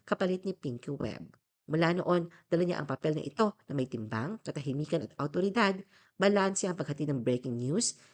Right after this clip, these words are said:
national news at mga human interest story. Naging anchor din si Zen ng Magandang Morning, hawak din niya ang weekend editions ng Radyo Patrol Balita alas siyete at Teleradyo Balita sa D Z M M at Teleradyo.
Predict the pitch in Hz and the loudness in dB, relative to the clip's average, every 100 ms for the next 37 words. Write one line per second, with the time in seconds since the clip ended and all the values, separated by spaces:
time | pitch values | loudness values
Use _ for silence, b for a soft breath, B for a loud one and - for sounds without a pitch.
0 | B 175 156 160 135 117 151 151 - 151 | B -2 0 0 -2 0 0 0 -2 -2
1 | 135 120 143 175 180 170 160 139 131 - | 0 0 0 0 0 -4 -2 0 -2 -4
2 | - - 110 71 67 - _ _ 175 214 | -6 -2 -2 -2 -8 -16 _ _ -2 0
3 | - 202 196 202 180 180 175 202 160 160 | 2 2 2 0 0 -2 2 2 2 0
4 | 156 160 156 156 190 247 185 98 - _ | 0 0 0 0 -2 0 -2 -4 -8 _
5 | _ 220 220 220 202 190 160 147 165 - | _ 4 6 4 -2 -2 0 -2 -4 -2
6 | 165 - 127 107 - 185 151 143 160 170 | -4 -2 -2 -2 -2 -2 -2 0 0 0
7 | - 180 170 135 131 135 156 - 127 - | -4 -2 0 0 -2 -4 -4 -4 -4 -2
8 | 170 170 185 - B B 180 180 220 233 | -2 0 -2 -2 B B -4 0 2 4
9 | 196 175 180 156 156 151 - 131 170 180 | 2 2 0 0 -2 -2 -6 -2 -2 0
10 | 160 - 139 - 156 180 175 180 151 123 | -2 -2 -6 -6 -4 0 0 2 0 -2
11 | - 110 - | -4 -6 -8